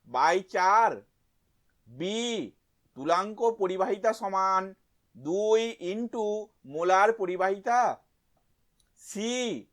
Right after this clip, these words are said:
তুলাঙ্ক পরিবাহিতা সমান মোলার পরিবাহিতা by দুই, ডি, তুলাঙ্ক পরিবাহিতা সমান মোলার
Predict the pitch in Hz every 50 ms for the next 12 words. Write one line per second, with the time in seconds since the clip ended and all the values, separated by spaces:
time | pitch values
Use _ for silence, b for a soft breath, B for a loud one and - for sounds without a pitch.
0 | _ _ _ _ _ _ - 123 139 156 165 180 196 214 214 214 233 233 226 226
1 | 202 190 190 196 202 226 294 214 190 226 220 226 - 214 190 185 185 185 185 185
2 | 185 185 190 190 - _ _ _ _ _ _ _ 113 123 143 156 170 180 190 196
3 | 202 208 220 220 - 180 175 190 190 190 196 208 208 185 220 208 208 214 214 208
4 | - _ _ _ _ 113 135 143 160 175 185 190 170 160 175 185 202 214 233 247
5 | 254 247 202 127 101 _ _ _ _ _ _ _ _ _ _ _ _ _ _ _
6 | _ _ _ _ _ _ 104 117 127 151 180 202 220 240 254 247 233 185 117 -
7 | _ _ _ _ _ _ _ _ - 139 165 180 190 208 220 226 220 240 233 226
8 | 226 208 190 190 190 196 202 196 190 - 226 226 240 220 190 185 185 185 185 185
9 | 185 190 196 196 - _ _ _ - 135 147 160 175 185 185 190 196